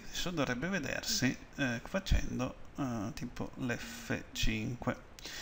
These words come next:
Quindi se noi facciamo F cinque, no, F dodici, scusate, F dodici di questo oggetto, vedete che si vede, anche se avevamo già visto, mettiamo rendered, abbiamo già visto che si vede un po' maluccio, però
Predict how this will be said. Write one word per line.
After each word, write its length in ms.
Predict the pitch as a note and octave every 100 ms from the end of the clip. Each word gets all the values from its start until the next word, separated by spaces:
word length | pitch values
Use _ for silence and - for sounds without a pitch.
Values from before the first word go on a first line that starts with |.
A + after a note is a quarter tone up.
| - -
Quindi 200 | - A#2
se 60 | -
noi 80 | C3+
facciamo 360 | - - A#2+
F 220 | B2+ - C#3
cinque, 460 | - B2 A#2+ -
no, 200 | C3+ A#2
F 160 | B2 -
dodici, 400 | - - - -
scusate, 540 | - F3 A#3 - F#3+
F 180 | C#3+ -
dodici 460 | B2 A#2+ G#2+ - -
di 80 | C#3+
questo 300 | - - B3
oggetto, 440 | A#3 A2+ - -
vedete 400 | F#3+ C#3+ - D#3+
che 180 | - B2+ - - - - - - -
si 220 | - - C4
vede, 400 | C3 C#3 E3+ D#3
anche 320 | D#3 E3+ D#3+
se 340 | - D#3+ D3+
avevamo 340 | D3 D3 E3 E3+
già 120 | E3
visto, 540 | C#3+ A#2 - - B2 - - - - - - - - - - - - - - - -
mettiamo 400 | - - C#3+ A#2+
rendered, 640 | A#2 A2+ A#2 B2+ C3+ C#3+ - - - - - - - - -
abbiamo 240 | F3 E3 F#3+
già 140 | A3
visto 420 | E3+ C3 - F#3 -
che 300 | D3 D3+ D3
si 180 | -
vede 220 | D#3 C3 C#3+
un 80 |
po' 120 | C3 B2+
maluccio, 520 | C3 A#2+ A#2+ - F3+
però 280 | A3+ E3